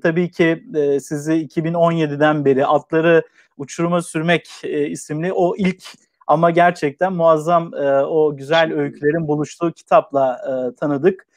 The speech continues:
E, okuyucularınız da, edebiyat dünyası da gerçekten, e, yoğun bir ilgi gösteriyorlar.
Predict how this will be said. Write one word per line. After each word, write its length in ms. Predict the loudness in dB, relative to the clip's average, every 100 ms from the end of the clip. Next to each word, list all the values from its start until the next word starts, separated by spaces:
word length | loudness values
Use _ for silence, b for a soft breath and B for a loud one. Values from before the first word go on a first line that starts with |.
| _ _
E, 140 | -4 0
okuyucularınız 920 | -2 0 -2 0 2 2 0 -4 0
da, 240 | 2 2
edebiyat 520 | 0 -2 0 2 0 -4
dünyası 480 | -2 -2 -2 -2
da 60 | -2
gerçekten, 680 | 0 0 0 -6 -4 -4 -6 _ _
e, 120 | 0 2
yoğun 440 | 4 4 2 0
bir 80 | -2
ilgi 220 | -2 0
gösteriyorlar. 840 | 2 0 0 0 2 2 4 2